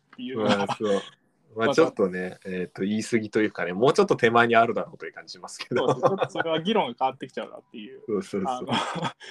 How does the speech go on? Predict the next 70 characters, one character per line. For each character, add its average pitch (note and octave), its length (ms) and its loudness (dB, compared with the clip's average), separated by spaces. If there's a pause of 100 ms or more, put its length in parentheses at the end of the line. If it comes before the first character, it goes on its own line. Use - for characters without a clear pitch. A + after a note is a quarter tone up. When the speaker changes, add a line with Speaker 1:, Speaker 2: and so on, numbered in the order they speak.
(140)
Speaker 2:
ま D3 140 4
あ D3+ 60 8
ま D3 120 6
あ、 C3+ 40 4
Speaker 1:
<laughs> - 0 -
こ - 0 -
れ B2+ 40 4
は A#2+ 60 0
Speaker 2:
言 C3 80 -4
い - 20 -12
た C#3+ 140 -2
い C#3 60 -4
こ C3+ 100 -6
と A2 100 -6
は E2 60 -8
わ - 40 -14
か - 80 -10
り - 80 -8
ま E2+ 120 -14
す - 120 -20
が。 - 120 -6
Speaker 1:
は - 160 -8 (400)
い。 - 20 -20
Speaker 2:
は - 60 -18
い。 - 160 -20 (320)
Speaker 1:
け E4 80 -2
ど、 D#3 200 2
割 B3+ 180 2
と F#4+ 80 0
そ F4 240 -4
の、 F4+ 440 -2
な A#3 100 -2
ん A#3 60 0
だ E3+ 60 0
ろ B2+ 80 -4
う B2 40 -14
な、 A#3+ 100 -14
極 - 260 -8
論 F3+ 140 -8
っ F#3 40 -20
て、 D#3 360 -6
あ C3+ 140 -10
の、 C3+ 240 -14
Speaker 2:
う - 20 -12
ん。 - 20 -16
Speaker 1:
現 C#4+ 180 -6
代 F3+ 120 0
で B2+ 80 -8
も A#2 120 -12 (400)
見 D#3 120 -20
か B3 160 -4
け A#3+ 120 -2
る A3 120 -2
と C#3+ 80 -2
い A2 100 -4
う G#2 80 -20
か、 A#2+ 260 -18 (240)
Speaker 2:
う A#2+ 100 -10
ん。 G2 160 -6
Speaker 1:
あ B2+ 160 -10
の、 B2+ 540 -18
Twitter G#3+ 340 -4
で G3+ 240 -2 (680)
た E3 60 -4
ま F3 80 -6
に F3+ 100 -8
見 E3 100 -14
か E3+ 120 -6
け E3+ 140 -8
て D#3 360 -4